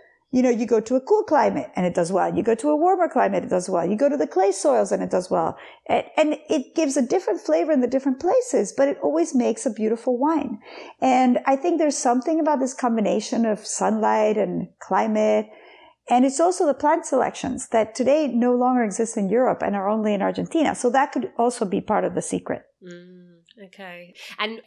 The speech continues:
Speaker 2: just going back to the Argentino wine, for everyone, you'll notice there's the four women, and the last woman is your sister, isn't it?
Speaker 1: Yes.
Speaker 2: On the label.
Speaker 1: Yes.
Speaker 2: Yeah,
Speaker 1: So
Speaker 2: that's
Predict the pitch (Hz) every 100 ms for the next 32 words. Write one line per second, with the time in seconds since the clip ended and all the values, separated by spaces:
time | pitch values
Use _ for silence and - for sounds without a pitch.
0 | 214 254 254 247 233 226 214 - - 202
1 | 196 196 190 185 185 202 180 175 180 185
2 | 170 170 170 202 185 190 190 180 175 185
3 | 202 208 202 196 175 175 - _ 202 190
4 | - 196 196 262 262 214 190 185 185 202
5 | 208 220 240 247 285 285 233 214 180 180
6 | 214 226 _ _ _ - 247 240 226 -
7 | 226 - 185 190 185 170 - - - 208
8 | 214 233 185 180 180 180 175 190 185 175
9 | 160 - - - - 302 285